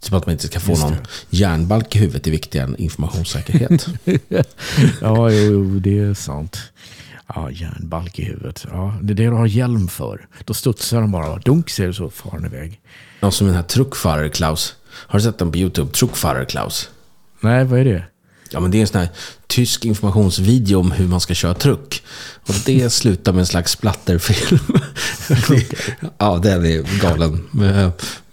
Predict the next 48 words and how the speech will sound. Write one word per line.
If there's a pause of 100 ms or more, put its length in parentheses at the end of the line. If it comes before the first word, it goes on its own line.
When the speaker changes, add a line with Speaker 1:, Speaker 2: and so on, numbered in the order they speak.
(440)
Speaker 1:
han
Speaker 2:
Den
är
Speaker 1:
gör
alla
fel,
Speaker 2:
logisk.
Speaker 1:
han
gör
alla
fel,
kan
man
säga.
Det
slutar
med
att
han
blir (160)
typ
halv. (800)
Ja,
men
den
är
i
alla
fall
ganska,
Truckfarer,
Klaus,
kan
jag
rekommendera. (280)
Mm. (120)
Speaker 2:
Ja,
ja,
ja. (240)
Speaker 1:
Om
man
inte
är
så
känslig
av
sig
då.